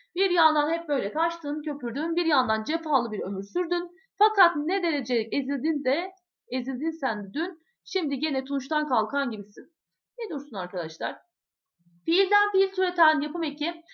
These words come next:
Hemen bak-, bakalım. Ezmekten ezilmek dediğimde fiilden fiil olmuş arkadaşlar. Fiilden fiil yapım eki almış. Yapım eki görevinde kullanılan den eki yandan dediğimizde arkadaşlar buradaki dandan yapım eki görevinde üstlenmiş.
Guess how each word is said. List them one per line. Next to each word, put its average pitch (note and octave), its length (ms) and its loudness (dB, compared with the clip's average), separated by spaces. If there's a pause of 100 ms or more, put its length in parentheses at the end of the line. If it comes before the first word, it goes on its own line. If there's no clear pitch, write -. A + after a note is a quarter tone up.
(200)
Hemen F#4 240 6
bak-, C4 460 0
bakalım. C4 380 -4 (160)
Ezmekten F4 800 2
ezilmek D#4+ 500 0
dediğimde B3 460 -2 (220)
fiilden D#4+ 520 6 (200)
fiil D#4 200 -2
olmuş G#3 280 0
arkadaşlar. G3 540 -2
Fiilden A#3+ 420 0
fiil C4+ 140 -4
yapım B3 220 -4
eki F#3 200 -4
almış. D#4+ 320 0 (520)
Yapım D4+ 280 -2
eki G#4 180 0
görevinde F4+ 320 0
kullanılan D#4 640 2
den D#4 380 4
eki D4 460 -6 (280)
yandan D#4 520 4
dediğimizde A#3 420 -4
arkadaşlar G#3+ 680 -2
buradaki C4 300 -6
dandan C4 460 2
yapım C#4 220 -2
eki A#3 140 -10
görevinde F#3 460 -4
üstlenmiş. D#4 800 -2